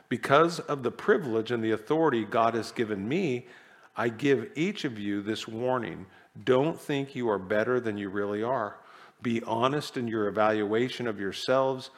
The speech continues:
measuring yourselves by the faith God has given us. Just as our bodies have many parts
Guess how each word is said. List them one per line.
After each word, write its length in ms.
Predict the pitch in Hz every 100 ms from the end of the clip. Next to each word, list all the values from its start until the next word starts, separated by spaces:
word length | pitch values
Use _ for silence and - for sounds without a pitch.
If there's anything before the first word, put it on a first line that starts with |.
| - - _
measuring 640 | 113 120 139 160 175 170
yourselves 640 | 160 156 - 123 110 107 104
by 200 | - 110
the 120 | 104
faith 680 | 101 - 175 156 107 110 - - _ _ _ _ _ _ - -
God 240 | 120 110
has 160 | 107 92
given 280 | 107 101 110
us. 440 | 139 104 - - - - - - -
Just 360 | 143 151 151
as 140 | 160 123
our 140 | 107
bodies 520 | 95 117 127 135 123
have 180 | 120 95
many 260 | 113 127 117
parts 720 | - - 139 135 - -